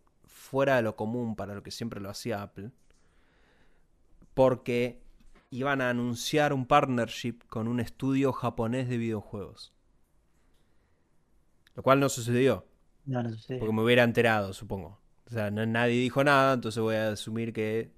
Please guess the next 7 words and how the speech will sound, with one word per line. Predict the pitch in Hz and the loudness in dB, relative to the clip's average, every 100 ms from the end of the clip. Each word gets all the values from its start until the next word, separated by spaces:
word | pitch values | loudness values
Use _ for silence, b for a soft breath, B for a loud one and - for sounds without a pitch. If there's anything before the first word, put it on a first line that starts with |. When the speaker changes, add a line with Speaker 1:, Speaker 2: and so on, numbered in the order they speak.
| - | -10
Speaker 1:
nos | 107 101 | -8 -6
volasearon | 104 101 101 - 107 104 | -6 -6 -8 -8 -8 -8
a | 98 | -10
todos. | 95 90 95 - - _ _ _ _ - | -10 -12 -14 -20 -20 _ _ _ _ -20
Eh, | 98 90 85 82 80 - | -16 -14 -14 -14 -16 -18
así | - - | -20 -18
que, | - 98 92 | -12 -12 -12